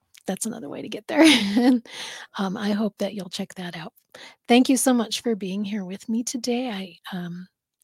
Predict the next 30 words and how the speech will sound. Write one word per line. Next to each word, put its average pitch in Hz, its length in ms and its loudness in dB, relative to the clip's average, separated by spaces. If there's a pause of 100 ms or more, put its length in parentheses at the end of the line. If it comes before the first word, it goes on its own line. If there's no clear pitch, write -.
(380)
I 165 600 -10 (300)
had - 220 -18
fun, 180 300 -14 (180)
and 196 120 0
I 180 60 -4
hope 185 240 -8
that 180 180 -10 (280)
you 165 120 -8
did 170 220 -12
too. 208 240 -8 (640)
And 170 380 -10
I'm 160 340 -12 (560)
ready 196 240 -10
to 185 100 -12
go 185 300 -12
to 214 380 -6 (920)
my 165 160 -4
outro, 185 380 -2 (420)
and 196 180 6
I 208 180 -2
will 214 80 -4
see - 200 0
you 226 80 4
again. 247 340 0 (800)
Oh, 254 260 4
I 226 80 -2
just 233 220 -4
want 269 140 -2
to 269 100 -8
say, 262 320 -6